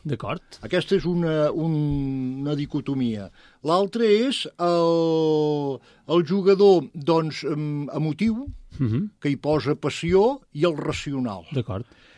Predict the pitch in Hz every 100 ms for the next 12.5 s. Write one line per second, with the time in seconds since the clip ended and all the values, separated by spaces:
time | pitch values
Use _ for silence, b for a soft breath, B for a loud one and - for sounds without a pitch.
0 | b 196 220 233 226 226 190 185 185 165
1 | 190 180 220 240 214 180 170 160 - 151
2 | 123 95 - 135 87 - b b b -
3 | 180 156 131 - 151 156 147 143 - 147
4 | 123 - 175 139 113 131 123 139 139 135
5 | 104 139 180 202 214 196 127 160 156 170
6 | 131 165 160 180 135 151 175 - 117 -
7 | 95 87 135 110 113 90 113 139 214 233
8 | 254 185 175 196 196 156 160 170 170 165
9 | 190 190 143 208 233 170 165 - 190 202
10 | 233 B B 156 147 180 180 185 156 -
11 | 196 - 165 139 151 127 170 170 - 160
12 | 170 175 - 127 101